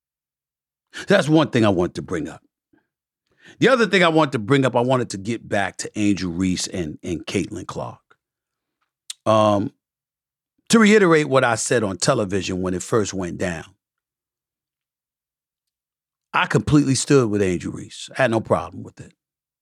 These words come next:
Now, you could say that she was a bit excessive, you know, once you know you won the game, let it go, that kind of thing. Okay, I could deal with that.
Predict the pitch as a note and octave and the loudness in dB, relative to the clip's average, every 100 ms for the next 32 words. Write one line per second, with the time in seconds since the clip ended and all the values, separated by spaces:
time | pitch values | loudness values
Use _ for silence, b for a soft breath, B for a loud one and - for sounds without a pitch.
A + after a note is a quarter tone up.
0 | _ _ _ _ D3+ E3 F3+ C#3+ - D3+ | _ _ _ _ 2 4 4 2 2 2
1 | B2+ A2 C#3 B2 G#2 F#2+ A2 G#2 - A2+ | 0 -2 -2 -2 -4 -4 -4 -4 -2 -4
2 | G#2 A2 G#2 G#2+ G#2+ G2+ G#2+ G#2 - G#2 | -2 -6 -6 -2 -2 0 -4 -6 -6 -4
3 | G2+ G2 F#2 F#2+ G2 F#2+ D#2 G2 G2 F#2+ | -4 -4 -6 -4 -4 -4 -6 -6 -4 -4
4 | G2 F2+ D#2+ G2 F#2+ F2+ B - G#2+ - | -4 -4 -4 -2 -2 -6 B -2 -2 0
5 | G#2 F#2+ E2+ C3 E3 - G#2+ G#2+ G2+ G2+ | -2 -2 -2 0 0 2 0 0 -4 0
6 | G2 D#2+ - A#2 E2 | 0 -2 -2 0 -2